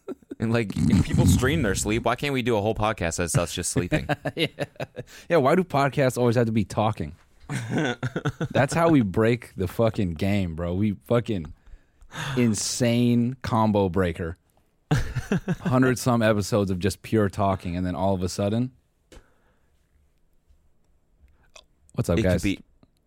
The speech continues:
Speaker 1: it could be, like, a meditation thing.
Speaker 2: It could, yeah, yeah. What's up, guys? For today's episode, uh, we're gonna go to sleep.
Speaker 1: Noel and I have been getting into, uh, you know, into really getting into,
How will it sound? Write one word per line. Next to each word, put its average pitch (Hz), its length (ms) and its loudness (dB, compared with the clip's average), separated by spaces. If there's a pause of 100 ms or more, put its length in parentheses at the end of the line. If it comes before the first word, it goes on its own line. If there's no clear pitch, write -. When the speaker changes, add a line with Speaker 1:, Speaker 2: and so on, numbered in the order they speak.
(600)
Speaker 1:
it 107 100 0
could 147 140 -4
be, 147 120 -2
like, 90 140 -2
a 82 40 -6
meditation 80 680 -6
thing. - 220 -10
Speaker 2:
It 113 140 0
could, 139 280 2
yeah, 101 320 2 (120)
yeah. 92 240 -4 (100)
What's - 180 -6
up, 82 100 -2
guys? 85 220 -4
For - 120 -8
today's 95 300 -2
episode, 92 500 -2
uh, 82 240 -4
we're 80 100 -8
gonna 80 140 -6
go 80 60 -6
to 76 60 -6
sleep. - 260 -12 (1500)
Speaker 1:
Noel 95 300 -2
and 90 80 -2
I 85 60 0
have 87 100 -2
been 82 160 -6
getting 85 380 -4
into, 80 420 -8 (180)
uh, 73 300 -2 (100)
you 78 120 -12
know, 71 180 -10 (160)
into 82 240 -10
really 92 240 -2
getting 87 200 -2
into, 85 140 -4